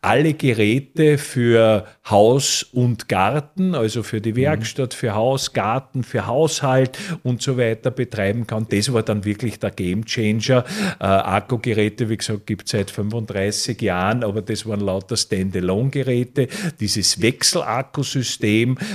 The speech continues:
Speaker 1: und mittlerweile führen wir zwei große Marken, äh, äh, da in Summe sogar drei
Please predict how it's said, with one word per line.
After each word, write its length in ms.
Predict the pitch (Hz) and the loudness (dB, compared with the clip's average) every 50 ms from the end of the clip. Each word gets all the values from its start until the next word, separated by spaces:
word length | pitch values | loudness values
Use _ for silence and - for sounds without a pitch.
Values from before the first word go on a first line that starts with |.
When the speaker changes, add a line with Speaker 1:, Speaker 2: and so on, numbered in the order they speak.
| 160 - - | -6 -6 -4
Speaker 1:
und 200 | 107 101 95 101 | -6 -6 -4 -2
mittlerweile 680 | 110 110 104 - 120 117 104 107 101 101 101 110 113 110 | -2 -2 -2 0 2 2 4 4 4 4 4 2 0 -2
führen 360 | - - 113 107 107 107 104 | -2 -2 0 0 0 0 0
wir 140 | 110 110 98 | -2 -2 -4
zwei 300 | - - 107 95 98 107 | -4 -4 -4 -2 -4 -4
große 500 | - 107 104 104 110 110 - - - 113 | -4 -4 -4 -2 -2 -2 -4 -2 -2 0
Marken, 680 | 110 107 92 95 101 110 - _ - 123 120 120 117 107 - 196 196 175 - - | 0 0 -2 -2 -4 -6 -8 _ -6 -4 -4 -4 -4 -4 -4 -4 -4 -4 -2 -2
äh, 40 | - | 0
äh, 1040 | 98 95 98 101 101 101 104 104 104 104 104 104 98 98 98 101 101 101 98 95 92 87 82 73 73 | 2 2 4 2 2 2 2 0 0 0 0 2 2 2 2 2 0 0 -2 -2 -2 -4 -8 -12 -12
da 140 | 76 85 90 | -8 -6 -4
in 140 | 98 101 98 | -4 -4 -4
Summe 340 | 92 - 110 104 104 107 107 | -4 -4 -4 -2 -2 -2 -2
sogar 300 | - - 98 - 104 95 | -4 -4 -6 -6 -6 -6
drei 680 | - - 80 87 90 95 110 123 127 127 127 123 - | -6 -6 -4 0 2 2 4 4 4 4 2 -2 -6